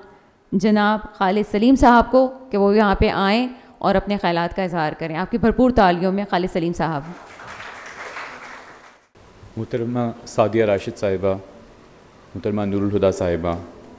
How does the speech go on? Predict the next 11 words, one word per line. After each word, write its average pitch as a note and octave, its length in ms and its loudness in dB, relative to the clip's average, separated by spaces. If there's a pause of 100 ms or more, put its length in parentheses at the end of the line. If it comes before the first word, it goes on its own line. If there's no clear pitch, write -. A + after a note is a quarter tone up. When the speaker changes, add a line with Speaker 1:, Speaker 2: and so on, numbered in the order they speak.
(580)
Speaker 2:
मैडम F#2 320 0 (680)
और E2+ 100 -6
सर - 480 -2 (140)
और F#2 440 -2 (340)
सबसे - 420 -10
ज़्यादा F#2+ 640 0 (500)
अजीज़ F#2+ 500 -6 (200)
तालिब F2 260 2
इल्मों, F2+ 360 0 (1600)
अस्सलाम G2+ 440 0
वालेकुम। F2+ 420 -4